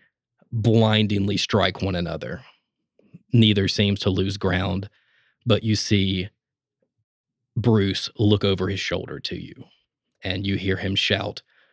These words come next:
"Run!" You hold your ground anyway, continuing to cast your spell. Lunir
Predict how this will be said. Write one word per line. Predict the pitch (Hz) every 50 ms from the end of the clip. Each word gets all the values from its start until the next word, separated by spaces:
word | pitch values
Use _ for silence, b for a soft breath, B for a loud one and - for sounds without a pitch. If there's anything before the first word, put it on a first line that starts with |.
| _ _ _ _ _ _ -
"Run!" | - 175 190 240 247 262 269 - - 254 240 208 165 - - - - _ _ _ _ _ _ _ _ _ _ _ _ _ _ _ _ _ _ _
You | - 113 113 107
hold | - 120 107 104 95
your | 104 95
ground | 87 95 92 90 87 90 87
anyway, | 85 87 90 87 87 85 90 95 98 - - _ _ _ _ _ _ _ _ _
continuing | - 104 95 - - 95 90 92 90 90 87
to | 80 -
cast | - 90 85 82 - -
your | - 87
spell. | - - - 98 82 - 117 113 - _ _ _ b b b b b b b b b b b b b b b -
Lunir | - 117 117 117 110 107 104 98 95 95 101 104